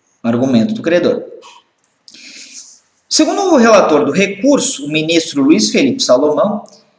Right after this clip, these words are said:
este lembrou que a penhora deve recair sobre o conjunto de bens do devedor, de maneira suficiente para o pagamento do valor principal atualizado, além de juros,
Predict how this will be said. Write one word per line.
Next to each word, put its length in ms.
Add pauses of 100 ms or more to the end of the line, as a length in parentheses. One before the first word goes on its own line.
(180)
este 300
lembrou 420
que 140
a 420
penhora 560
deve 240
recair 420
sobre 400
o 100
conjunto 680
de 100
bens 540
do 120
devedor, 500 (600)
de 100
maneira 380
suficiente 960
para 460
o 60
pagamento 600
do 180
valor 720
principal 640
atualizado, 680
além 280
de 120
juros, 560